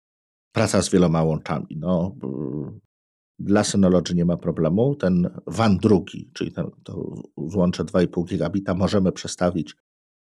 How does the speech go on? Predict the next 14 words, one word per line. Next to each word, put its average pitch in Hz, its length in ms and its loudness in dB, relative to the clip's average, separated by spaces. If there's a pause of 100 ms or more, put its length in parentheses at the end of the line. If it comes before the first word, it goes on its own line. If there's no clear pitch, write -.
jako 87 800 2 (520)
po-, 95 100 0 (400)
bezpośredniego 85 500 2
drugiego 87 360 0
dostawcę 85 720 -2 (220)
i 131 80 0
ono 123 220 2
działa 107 260 4
w - 100 -6
trybie 104 360 2
wtedy 92 300 -2
failover, 82 600 0
tak? - 300 -4
Czyli - 400 -6